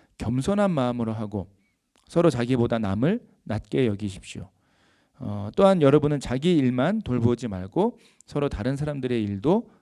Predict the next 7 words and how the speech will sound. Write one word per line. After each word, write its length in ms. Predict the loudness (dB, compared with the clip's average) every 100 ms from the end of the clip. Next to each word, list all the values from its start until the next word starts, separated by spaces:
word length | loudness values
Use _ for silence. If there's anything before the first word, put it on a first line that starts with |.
| _
돌보아 580 | -6 -2 0 -2 -4 -14
주십시오." 480 | -16 -18 -20 -20 _ _ _ _ _ _ _ _ _ _ _ _ _ _ _ _ -18 -6
핵심은 480 | -2 2 4 2 -2 _ _ _
첫째, 420 | -8 0 2 0 _ _ _
자신을 380 | -6 -2 0 0
내려놓는 420 | -4 -6 -8 -6
겸손함입니다. 880 | -4 -2 0 0 -2 -8 -16 -20